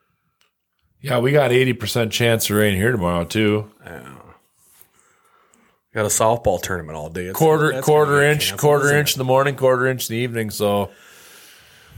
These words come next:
Speaker 2: Hmm.
Speaker 1: it's pretty safe to say that, uh, this weekend's gonna be a one-day event.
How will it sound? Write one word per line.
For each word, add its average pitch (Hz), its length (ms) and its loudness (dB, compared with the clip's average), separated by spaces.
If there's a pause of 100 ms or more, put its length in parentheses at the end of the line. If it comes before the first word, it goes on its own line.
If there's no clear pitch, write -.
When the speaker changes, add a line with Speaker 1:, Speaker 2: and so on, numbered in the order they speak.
(760)
Speaker 2:
Hmm. 110 220 -12
Speaker 1:
it's 104 200 -8
pretty 160 240 0
safe 151 340 0
to 135 80 -8
say 135 320 2
that, 117 300 -2
uh, 110 180 4
this 113 220 -2
weekend's 120 400 0
gonna 113 160 -2
be 110 240 2
a 104 80 2
one-day 113 640 2
event. 101 420 0